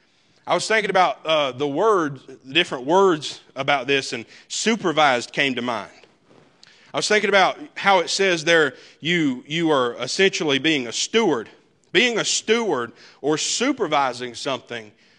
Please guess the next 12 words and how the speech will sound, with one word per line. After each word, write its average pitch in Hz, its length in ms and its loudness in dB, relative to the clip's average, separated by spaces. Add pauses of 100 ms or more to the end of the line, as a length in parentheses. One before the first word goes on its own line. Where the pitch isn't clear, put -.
uh, 143 220 -2
usually 202 440 0
means 170 300 -2
that 143 120 -6
you're 135 120 -4
paying 165 420 -2
attention 117 600 -10 (340)
to 147 200 -4
it. 113 100 -14
You're, 151 160 -4
you've 147 260 -4
got, 180 220 0